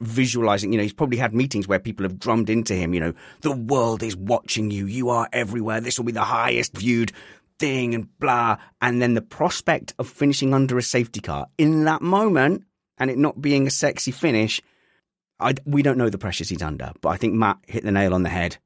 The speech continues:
Yeah, let's just give him a team. Put him, put him at the top of the tree for sure. Put him in charge of just conducting the race, but let him delegate out to people. And do you know what? Give him some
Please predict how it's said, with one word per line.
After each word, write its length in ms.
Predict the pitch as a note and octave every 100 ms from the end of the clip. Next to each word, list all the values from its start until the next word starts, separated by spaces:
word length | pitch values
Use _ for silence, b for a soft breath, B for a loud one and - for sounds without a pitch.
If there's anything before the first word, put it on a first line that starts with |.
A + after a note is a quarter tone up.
| _ -
Yeah, 180 | F#2 E2+
let's 140 | A#2+
just 120 | C3
give 160 | - F3+
him 120 | A#2+
a 40 | G2
team. 460 | - G2 F2+ - _
Put 160 | - C3+
him, 240 | B2+ A2+ _ -
put 120 | E3
him 120 | G3+
at 60 | D3+
the 80 |
top 220 | C#3 F3+ F#3
of 60 |
the 60 | B2+
tree 240 | - C#3
for 140 | C3+ G#2+
sure. 420 | - A#2+ C3 F#3 _ _
Put 140 | - B2+
him 80 |
in 80 | B2+
charge 280 | A2+ A#2 A2
of 100 | G2
just 160 | G2 -
conducting 580 | A2+ G2+ A#2+ - A#2
the 100 | A2
race, 260 | G#2 A2 A2 B B
but 100 | A2
let 140 | G#2+ A#2
him 120 | A#2
delegate 520 | - A#2 A2+ G#2 F2+ -
out 200 | G2 -
to 80 |
people. 240 | - - -
And 160 | G2+ G2
do 80 |
you 40 | A#2+
know 120 | C#3
what? 220 | D3 E3+ b b b b
Give 180 | D3 E3+
him 300 | D#3+ D#3 D3+ -
some 200 | -